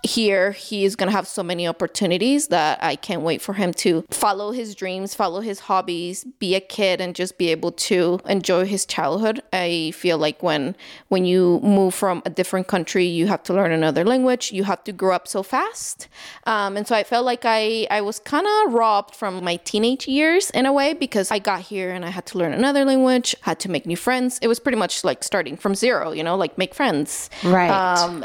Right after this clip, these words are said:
Speaker 1: learn a new language, um, learn the new education system or how everything works, how homework works, you know? So,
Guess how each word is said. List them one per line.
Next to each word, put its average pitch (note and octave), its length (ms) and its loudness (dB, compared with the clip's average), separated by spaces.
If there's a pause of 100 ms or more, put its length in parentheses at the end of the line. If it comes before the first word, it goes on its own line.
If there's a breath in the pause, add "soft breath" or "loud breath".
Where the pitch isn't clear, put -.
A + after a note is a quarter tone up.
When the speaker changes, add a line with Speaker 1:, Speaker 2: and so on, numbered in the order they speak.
Speaker 1:
learn G3 300 2
a A#3+ 60 2
new C4 160 4
language, A3+ 640 2
um, E3+ 260 2
learn G#3 300 2
the A3+ 120 0
new A#3+ 460 2
education A3+ 560 -2
system E3 680 0
or D#3 220 2 (220 loud breath)
how A3 160 0
everything B3 340 -4
works, D3+ 220 -4
how G3+ 180 0
homework C#4+ 520 -2
works, D3 440 0
you F#3+ 100 2
know? F3+ 160 2
So, E3 320 0